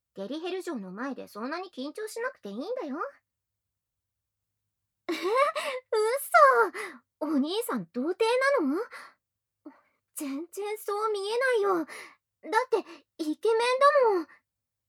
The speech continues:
めちゃくちゃモテそうだし、ちょっとびっくりしちゃった。ただ、本当に緊張してるっていうなら、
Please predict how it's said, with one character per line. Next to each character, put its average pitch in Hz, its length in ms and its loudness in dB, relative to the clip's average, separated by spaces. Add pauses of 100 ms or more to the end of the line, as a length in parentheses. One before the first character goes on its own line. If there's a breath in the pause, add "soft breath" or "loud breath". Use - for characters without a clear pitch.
(260)
め 302 180 -4
ち - 100 -10
ゃ 294 80 -6
く - 80 -20
ち - 120 -10
ゃ 311 80 -2
モ 302 160 -2
テ 349 160 -6
そ 370 160 -4
う 381 60 -4
だ 370 100 -2
し、 285 320 -8 (600)
ち 320 120 -6
ょ 320 60 -4
っ 359 140 -18
と 254 180 -8 (160)
び 226 120 -4
っ - 60 -20 (100)
く 381 120 -10
り 453 100 0
し - 100 -12
ち - 60 -8
ゃ 415 40 -2
っ 381 120 -8
た。 370 80 -4 (2500 loud breath)
た 370 180 -18
だ、 339 460 -4 (960 loud breath)
本 233 360 -6 (120)
当 320 220 -4
に 320 260 -4 (180)
緊 254 300 -4
張 277 240 -6
し - 120 -18
て 294 160 -8
る 330 100 -4
っ 359 60 -6 (580)
て 247 80 -10
い 220 180 -8
う 240 240 -4
な 254 160 -6
ら、 214 60 -12